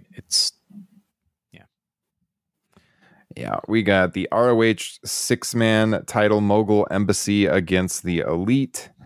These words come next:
Speaker 2: Defending against the Elite, we've got the A E W Trios title, Acclaimed defending against, uh, Dark Order.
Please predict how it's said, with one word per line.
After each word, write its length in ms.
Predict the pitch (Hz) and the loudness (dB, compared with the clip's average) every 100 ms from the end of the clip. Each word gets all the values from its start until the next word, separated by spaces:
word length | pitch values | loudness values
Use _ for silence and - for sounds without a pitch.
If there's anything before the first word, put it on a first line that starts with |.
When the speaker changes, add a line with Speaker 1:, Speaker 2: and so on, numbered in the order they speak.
| _ | _
Speaker 2:
Defending 440 | - - 113 117 110 | -16 -2 0 0 0
against 300 | 101 107 - | 0 -2 0
the 120 | 107 | 0
Elite, 380 | 101 101 104 - | 2 2 0 -2
we've 180 | 82 - | -6 -2
got 300 | 87 80 - | 0 0 -2
the 340 | 85 80 78 | -4 -2 -2
A 60 | - | -2
E 140 | 95 | -2
W 300 | 87 92 113 127 | 0 0 0 -4
Trios 560 | - 143 131 117 113 | -4 0 2 2 0
title, 440 | - 117 107 107 - | -2 0 2 2 0
Acclaimed 720 | 90 - 113 110 113 113 104 - | -6 -4 0 2 4 4 0 -2
defending 440 | 92 107 104 101 | -4 0 0 0
against, 480 | 98 95 95 95 - - | 0 0 0 -2 -6 -6
uh, 220 | 78 76 | -4 -2
Dark 340 | 80 87 85 110 | 0 0 0 -2
Order. 500 | 117 107 104 101 | 0 0 0 -2